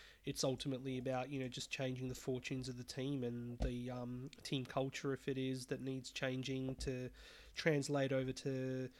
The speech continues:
designing a faster car. You know, they've got great driver in Alex Albon, and again, you know, while I think they'll finish last in the championship,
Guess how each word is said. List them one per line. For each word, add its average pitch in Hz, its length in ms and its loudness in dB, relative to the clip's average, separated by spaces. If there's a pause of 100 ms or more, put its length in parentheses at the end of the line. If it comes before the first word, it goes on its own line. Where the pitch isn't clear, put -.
(300)
designing 135 520 6
a 131 100 4
faster 127 440 -2
car. 139 480 -4 (260)
You 139 80 -6
know, 123 60 -2
they've 123 180 -10
got 135 240 2 (220)
great 139 240 4
driver 127 380 2
in 123 60 -2
Alex 127 360 -4
Albon, 127 440 0
and 123 280 -4
again, 131 420 -2
you 123 80 -6
know, 123 200 -4
while 123 260 -2
I 120 60 -2
think 131 260 -6
they'll 131 140 -2
finish - 360 -4
last 135 320 2
in 131 80 -4
the 123 80 -6
championship, 135 680 -2